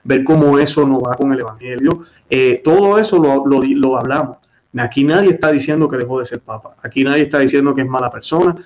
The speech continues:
aquí nadie está diciendo que él quiere destruir la iglesia. Aquí estamos hablando de lo que está sucediendo para que lo tengamos en perspectiva y oremos por él.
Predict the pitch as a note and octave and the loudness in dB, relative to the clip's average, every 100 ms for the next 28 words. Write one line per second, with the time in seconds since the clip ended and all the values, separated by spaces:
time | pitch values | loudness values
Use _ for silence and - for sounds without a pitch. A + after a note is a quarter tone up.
0 | - B2+ C3+ C3+ D3 C#3 C#3 C3+ C3+ C#3+ | -12 -6 0 2 2 2 2 2 2 0
1 | C#3+ B2+ C#3 C#3 C3+ C3+ B2 B2 A#2+ A2+ | 0 -2 0 2 0 -2 -6 -4 -4 -4
2 | G#2+ - - - A#2+ C#3 D#3 E3+ D#3+ D#3 | -8 -16 -14 -12 -8 -4 0 2 2 2
3 | D#3 D3 C3+ - B2+ B2+ E3+ E3+ C3 C#3+ | 2 0 -2 -6 -8 -4 -2 0 0 0
4 | A3 D3+ - - _ _ B2+ B2+ C3 C3 | 0 -2 -6 -12 _ _ -2 0 0 0
5 | C3 C3 D3+ E3 D3 C3 B2 - A#2+ _ | 0 -2 0 0 -2 -2 -4 -4 -6 _
6 | F#3+ A3 E3 - B2+ D3+ - - A#2 G#2 | 0 2 0 -2 -2 -4 -6 -8 -8 -8
7 | G#2 | -12